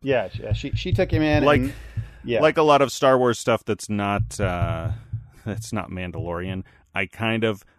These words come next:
Speaker 2: I watched a lot of it and also kind of multitasked through some of it because a lot of it was real dialogue heavy. I'm
Speaker 1: Yeah,
Speaker 2: like, "Oh,
Speaker 1: it
Speaker 2: I could
Speaker 1: was.
Speaker 2: just, I could just," and so there are parts of it that,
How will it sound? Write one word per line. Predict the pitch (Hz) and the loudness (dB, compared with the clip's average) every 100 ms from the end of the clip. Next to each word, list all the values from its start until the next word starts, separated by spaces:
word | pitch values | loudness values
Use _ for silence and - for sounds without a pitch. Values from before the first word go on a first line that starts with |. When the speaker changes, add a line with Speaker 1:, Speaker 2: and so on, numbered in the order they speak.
| _ | _
Speaker 2:
I | 101 | -6
watched | 98 110 131 - | 0 2 2 0
a | 131 | -2
lot | 123 117 | 0 0
of | 117 | 0
it | 117 113 | 0 0
and | 98 | -2
also | 92 90 92 82 _ | -4 -4 -8 -10 _
kind | - 85 80 | -14 -12 -12
of | 78 | -12
multitasked | 78 78 82 80 76 73 - _ _ _ | -12 -12 -14 -14 -16 -16 -20 _ _ _
through | 87 | -14
some | 80 80 | -12 -14
of | 78 | -12
it | 80 73 | -14 -14
because | 85 80 | -12 -12
a | |
lot | 80 98 104 | -8 -2 -2
of | 98 | -2
it | 92 87 | -6 -10
was | 90 80 - - | -12 -12 -16 -18
real | 90 98 87 | -8 -6 -6
dialogue | 87 82 76 73 - | -6 -6 -8 -14 -18
heavy. | - - _ _ _ | -20 -20 _ _ _
I'm | 85 | -4
Speaker 1:
Yeah, | 101 | -4
Speaker 2:
like, | 78 - _ | -4 -10 _
"Oh, | 104 | -4
Speaker 1:
it | 101 | -4
Speaker 2:
I | |
could | 98 | -4
Speaker 1:
was. | 90 | -10
Speaker 2:
just, | 78 - 82 - | -12 -16 -20 -18
I | |
could | 76 78 | -16 -16
just," | 76 78 | -16 -16
and | - 87 | -14 -12
so | 90 | -12
there | 78 73 | -12 -16
are | |
parts | - 76 73 | -14 -14 -14
of | - | -20
it | - | -20
that, | 71 | -20